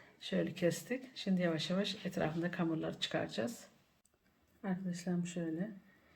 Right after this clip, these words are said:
Şöyle kapattık. Ablacığım. Şöyle iç harcımızdan içini koyduk, hazırladık. Evet, güzel oldu.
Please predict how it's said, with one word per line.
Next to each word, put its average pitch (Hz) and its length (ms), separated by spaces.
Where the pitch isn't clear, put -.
Şöyle 175 280
kapattık. - 720
Ablacığım. 170 560
Şöyle 165 300
iç - 180
harcımızdan 165 640
içini 160 280
koyduk, 156 400
hazırladık. 170 800
Evet, 170 400
güzel 160 260
oldu. 160 580